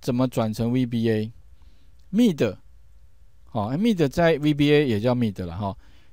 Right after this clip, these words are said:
if else，if else 就逻辑判断，哎，如果找不到的话，那该怎么办？find，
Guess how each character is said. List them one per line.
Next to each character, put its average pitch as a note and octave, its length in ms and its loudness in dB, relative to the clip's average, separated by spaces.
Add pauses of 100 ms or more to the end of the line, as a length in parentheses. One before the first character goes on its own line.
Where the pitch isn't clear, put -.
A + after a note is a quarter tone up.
(140)
if E3 380 0
else，if C3 800 0
else F3+ 240 4
就 D#3 120 4
逻 B2+ 220 2
辑 A#2 160 -2
判 A#2 240 0
断， G2 260 -4 (140)
哎， D3 240 0
如 F#3+ 180 -2
果 G3 200 4
找 A#2 200 0
不 A2+ 120 -4
到 E3 180 4
的 B2 140 0
话， B2 200 2 (360)
那 C#3+ 120 0
该 C#3 160 2
怎 B2 140 -4
么 G2+ 80 -6
办？ G2+ 260 -2 (1160)
find， C#3+ 520 -2